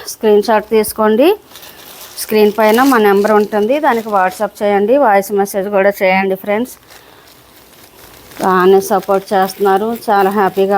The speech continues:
ఉంది ఉన్న దాంట్లో. ఇదొక కలర్ అండి.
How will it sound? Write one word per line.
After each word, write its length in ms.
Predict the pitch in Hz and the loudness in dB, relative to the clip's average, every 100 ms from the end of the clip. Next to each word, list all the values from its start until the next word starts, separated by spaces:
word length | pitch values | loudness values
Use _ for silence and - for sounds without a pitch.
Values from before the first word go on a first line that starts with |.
| 196 | 4
ఉంది 240 | 196 190 254 339 - - - 427 | 4 2 0 -2 -8 -20 -20 -4
ఉన్న 120 | 415 415 | 0 2
దాంట్లో. 360 | 403 403 392 240 370 - - - - - - - - - - - | 2 0 0 0 0 -2 -20 -20 -20 -20 -20 -20 -20 -20 -10 -2
ఇదొక 240 | 202 214 208 | -2 -2 -2
కలర్ 260 | 208 196 202 | 0 0 2
అండి. 240 | 202 202 | 2 2